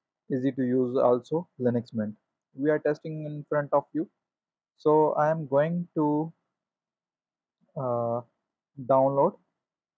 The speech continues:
first of all one video, video for, uh,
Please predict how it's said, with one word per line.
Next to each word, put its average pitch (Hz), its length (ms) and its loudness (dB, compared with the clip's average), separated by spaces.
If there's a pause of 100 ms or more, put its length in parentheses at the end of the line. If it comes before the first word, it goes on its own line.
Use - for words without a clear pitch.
first 135 220 2
of 139 180 4
all 147 220 0 (1500)
one 127 220 2
video, 123 340 0 (1700)
video 127 480 -2
for, 123 240 -2 (1300)
uh, 117 340 -6